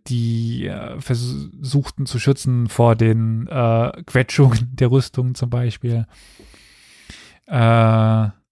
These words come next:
aber dadurch, dass die Rüstungen ja auch leichter wurden im,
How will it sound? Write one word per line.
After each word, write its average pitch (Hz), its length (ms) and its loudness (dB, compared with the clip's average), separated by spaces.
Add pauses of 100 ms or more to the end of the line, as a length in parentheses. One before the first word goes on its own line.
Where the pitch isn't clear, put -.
(1500)
aber 131 320 4
dadurch, 123 380 2
dass 117 180 0
die - 100 -8
Rüstungen 123 460 2
ja 123 80 -2
auch 107 120 -2
leichter 107 520 2
wurden 110 420 0
im, 117 420 0